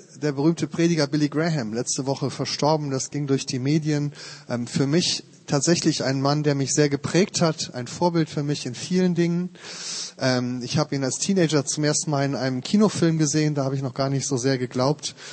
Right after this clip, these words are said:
Ähm, das war eine Verfilmung des Gleichnisses vom verlorenen Sohn und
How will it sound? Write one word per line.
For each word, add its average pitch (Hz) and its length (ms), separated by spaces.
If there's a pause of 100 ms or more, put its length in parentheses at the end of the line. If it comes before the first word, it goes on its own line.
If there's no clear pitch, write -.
(260)
Ähm, 117 240
das 117 200
war 123 120
eine 120 160
Verfilmung 160 640
des - 360 (180)
Gleichnisses 135 600
vom 131 140
verlorenen 131 480
Sohn 135 300
und 113 160